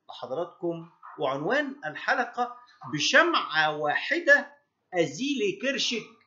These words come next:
مهما كان مدلدل ومرهرط". قناة أسرار الجمال الطبيعي.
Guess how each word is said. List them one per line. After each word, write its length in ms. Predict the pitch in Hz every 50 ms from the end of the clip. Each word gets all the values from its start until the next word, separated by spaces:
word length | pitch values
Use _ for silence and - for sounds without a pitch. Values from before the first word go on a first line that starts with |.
| _ _ _ _
مهما 440 | 190 226 285 277 269 240 220 196 180
كان 640 | 180 180 - 202 226 240 233 226 220 202 185 170 - - _ _ _ -
مدلدل 880 | 160 175 175 156 175 202 220 208 165 165 190 185 180 175 165 - - - - _
ومرهرط". 880 | 156 160 165 156 143 139 160 170 - 135 101 98 - _ _ _ _ _ _ _ _ _ _ _ _ _ _ -
قناة 500 | - 147 147 156 175 185 175 180 - - - - -
أسرار 380 | 151 - - - 165 175 180
الجمال 480 | 170 147 123 117 131 139 135 151 160 151
الطبيعي. 680 | 143 - - - 131 123 117 127 120 113 87 - - _